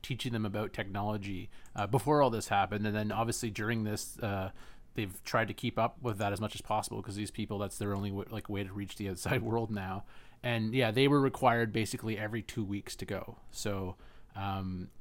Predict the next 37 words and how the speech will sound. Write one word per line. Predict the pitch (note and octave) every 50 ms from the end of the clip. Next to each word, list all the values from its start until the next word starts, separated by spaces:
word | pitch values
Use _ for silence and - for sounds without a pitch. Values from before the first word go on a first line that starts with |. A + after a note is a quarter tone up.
| - - - -
when | - B2+ C3+ C3
they | C3+ C3+
were | C3+ C3+ C3
allowed | B2 A#2 A2+ A#2 A#2+ A2+ G#2
back | - A2 A2 A2 A2 -
in | A2 A2 A2+
those | A#2 A2 G#2 -
facilities | - G2+ - - A2 G#2+ A2 A2 B2 C3 C3+ -
for | - - G#2 G2 F#2+
the | F#2+ F#2+
short | - - - A2 G#2 - -
few | - A#2+ A2
months | G2+ G2+ G2+ G2+ A2 -
before | - G2 - G#2+ G2
they | G#2+
got | G2+ G2+ F#2
locked | G2+ G2 F#2+ - -
down | - F#2+ F#2 G2 G#2
again, | A2+ A2+ A#2+ C3 C#3 D3 E3 - - - - - - - -
uh, | A2+ G#2+ G2 G2
that | G2+ F#2+ G#2+ A2 -
person | - A#2+ - - G#2+
I | G#2 G2+
knew | G2+ G#2 G#2
was | G2+ G#2 G2
going | - G#2+ G2+ G2+ G2+ G2 G2+ G2 F#2+ G2+ - -
every | G2+ G2+ F#2+
two | - - G2+
weeks. | F#2+ F#2+ F2+ - - -
So | - - G2
then | G2 G2 G2+ G#2
there | G#2+
was, | G#2 F#2+
like, | G#2 F#2+
three | - - G#2+ G2+
months | G2+ F#2 F2 F2 - -
worth | G#2+ G2 F#2+ - -